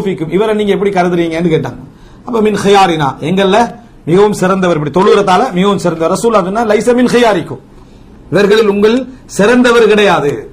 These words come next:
இவர் உங்களில் சிறந்தவர் கிடையாது." ஏன்? இது சுன்னத்தான தொழுகை, உபரியான வணக்கம், மக்களுக்கு முன்னால மக்கள் பார்க்கிற அளவுக்கு மிக நீண்ட நேரம் தொழுகிறத ரசூலுல்லாஹ் என்ன செய்யல, விரும்பல. எல்லாரும் ஃபர்துல சம்-, பள்ளிக்கு வந்தா ஃபர்துல என்ன செய்யணும், எல்லாருமே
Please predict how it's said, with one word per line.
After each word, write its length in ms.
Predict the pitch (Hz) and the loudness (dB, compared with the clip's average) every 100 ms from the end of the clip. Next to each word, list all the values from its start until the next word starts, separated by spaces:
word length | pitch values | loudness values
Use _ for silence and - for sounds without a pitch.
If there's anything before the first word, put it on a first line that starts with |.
| - | -10
இவர் 120 | 139 | -2
உங்களில் 500 | 185 190 208 294 247 - - | 0 2 2 2 -4 -16 -20
சிறந்தவர் 540 | - 190 240 240 226 | -4 0 2 4 2
கிடையாது." 460 | 202 202 196 160 170 | 2 2 2 2 0
ஏன்? 220 | 220 180 | 0 0
இது 120 | 185 | -2
சுன்னத்தான 540 | 180 214 247 240 240 240 | 0 0 0 2 0 2
தொழுகை, 460 | 214 160 180 220 - - - - - - - 131 | 0 0 -2 -4 -10 -20 -20 -20 -20 -20 -8 -2
உபரியான 400 | 220 247 247 233 | 2 2 2 2
வணக்கம், 500 | 202 185 165 202 226 - - - | 0 -2 -2 -4 -6 -12 -14 -4
மக்களுக்கு 480 | 160 180 240 247 202 | -4 0 0 0 -2
முன்னால 380 | 220 214 208 214 | -4 0 0 0
மக்கள் 300 | 202 233 214 | -2 -2 -2
பார்க்கிற 380 | 185 220 214 | 0 0 0
அளவுக்கு 260 | 214 208 226 | 0 0 0
மிக 280 | 202 208 262 | 0 2 2
நீண்ட 340 | 262 302 294 | 2 2 0
நேரம் 280 | 262 240 214 | 0 0 0
தொழுகிறத 360 | 202 202 202 302 | 0 0 2 0
ரசூலுல்லாஹ் 420 | 262 247 226 196 | 0 0 0 0
என்ன 40 | |
செய்யல, 340 | 170 147 120 - - - - - - | 0 0 -2 -12 -20 -20 -20 -16 0
விரும்பல. 460 | 233 247 180 - - - - - | 2 2 0 -4 -14 -20 -20 -6
எல்லாரும் 520 | - 208 247 254 262 | -2 2 4 4 2
ஃபர்துல 400 | 185 208 240 254 240 | 2 0 0 0 0
சம்-, 320 | 208 208 175 135 | -2 -4 -10 -4
பள்ளிக்கு 380 | 175 233 254 | -2 -2 0
வந்தா 220 | 220 233 233 | 0 0 0
ஃபர்துல 320 | 202 220 233 | 0 2 2
என்ன 160 | 214 | 0
செய்யணும், 160 | 202 214 | -2 0
எல்லாருமே 460 | 185 202 208 202 | 0 2 2 0